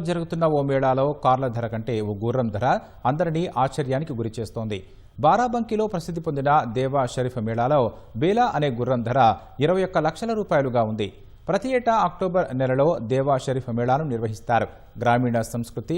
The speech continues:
పశుపోషణ, సమాజ జీవనాన్ని చాటిచెప్పే ఈ మేళాలో దేశవ్యాప్తంగా ఉన్న వ్యాపారులు, జంతు ప్రేమికులు అనేక రకాల జాతుల జంతువులను తీసుకొస్తారు. ఈ మేళాలో బేలా అనే గుర్రం ధర అక్షరాల ఇరవై ఒక్క లక్షల రూపాయలుగా ఉంది. ఇది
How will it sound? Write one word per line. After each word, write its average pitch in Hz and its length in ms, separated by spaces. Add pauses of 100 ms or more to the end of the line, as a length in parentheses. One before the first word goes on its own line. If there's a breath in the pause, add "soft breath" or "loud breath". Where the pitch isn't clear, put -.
(140)
పశుపోషణ, 117 560 (220)
సమాజ 123 360
జీవనాన్ని 120 380 (100)
చాటిచెప్పే 113 420 (120)
ఈ 117 120
మేళాలో 120 340 (480 loud breath)
దేశవ్యాప్తంగా 208 640 (100)
ఉన్న 139 120 (160)
వ్యాపారులు, 123 480 (160)
జంతు 127 300
ప్రేమికులు 117 440 (360 loud breath)
అనేక 226 380
రకాల 165 260 (160)
జాతుల 127 260 (100)
జంతువులను 123 420 (100)
తీసుకొస్తారు. 117 560 (380 loud breath)
ఈ 214 120
మేళాలో 240 340 (360)
బేలా 180 360
అనే 139 220
గుర్రం 127 300
ధర 139 100 (460 loud breath)
అక్షరాల 214 440 (160)
ఇరవై 139 220
ఒక్క 135 200
లక్షల 139 340
రూపాయలుగా 117 480
ఉంది. 110 180 (380 loud breath)
ఇది 160 140